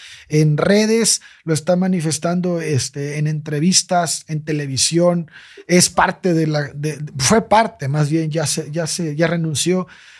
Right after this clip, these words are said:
eh, a la Comisión Nacional de Derechos Humanos, estuvo de protector de niños de, de, de la onu. Este, vaya,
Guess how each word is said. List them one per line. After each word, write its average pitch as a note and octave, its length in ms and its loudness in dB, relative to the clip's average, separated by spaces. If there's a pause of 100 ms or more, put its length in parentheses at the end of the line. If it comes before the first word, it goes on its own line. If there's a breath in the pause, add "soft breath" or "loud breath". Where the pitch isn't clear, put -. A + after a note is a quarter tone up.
(180 soft breath)
eh, D3 360 4
a C#3+ 180 0
la C#3+ 280 -2
Comisión D#3 380 0
Nacional D#3 320 -4
de D#3 100 -4
Derechos D#3 400 -4
Humanos, E3+ 640 0
estuvo F#3 420 0
de D3+ 100 2
protector D#3+ 540 -6
de D#3+ 120 -6
niños E3 320 -2
de, C3+ 360 -4
de, C3+ 440 -8
de D3 120 -2
la C3+ 160 -2
onu. F3+ 500 2 (720 loud breath)
Este, D3 580 2 (260)
vaya, F#3+ 540 4